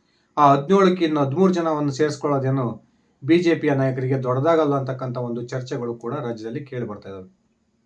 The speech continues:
ರಾಜ್ಯದ ಕಾಂಗ್ರೆಸ್ನಲ್ಲಿ ಈಗಾಗಲೇ ಎರಡು ಮೂರು ಬಣಗಳಿದ್ದು,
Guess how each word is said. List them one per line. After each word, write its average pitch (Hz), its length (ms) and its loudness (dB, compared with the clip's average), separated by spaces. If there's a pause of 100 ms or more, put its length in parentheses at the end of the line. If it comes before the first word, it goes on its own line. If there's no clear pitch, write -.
(1040)
ರಾಜ್ಯದ 156 420 2
ಕಾಂಗ್ರೆಸ್ನಲ್ಲಿ 160 720 2
ಈಗಾಗಲೇ 143 300 4
ಎರಡು 143 280 4
ಮೂರು 170 260 2
ಬಣಗಳಿದ್ದು, 151 840 0